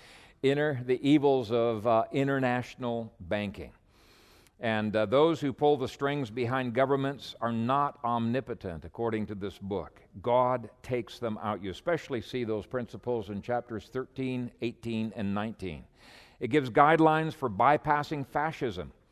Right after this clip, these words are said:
and how to use an alternative economic system when the state tries to force conformity through fascist economics.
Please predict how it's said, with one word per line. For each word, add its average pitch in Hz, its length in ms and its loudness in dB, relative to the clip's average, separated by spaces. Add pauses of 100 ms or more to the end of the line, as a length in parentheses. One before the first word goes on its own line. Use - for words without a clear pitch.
(320)
and 107 100 -4
how 131 140 2
to 147 80 2
use 156 260 4
an 143 100 -2
alternative 147 640 0
economic 143 520 -2
system 135 420 -6
when 113 120 -2
the 101 60 -4
state 147 380 -4
tries 135 380 -4
to 107 100 -8
force - 580 -6 (200)
conformity 131 840 -4 (100)
through 113 200 -4
fascist 127 720 -4 (280)
economics. 113 760 -4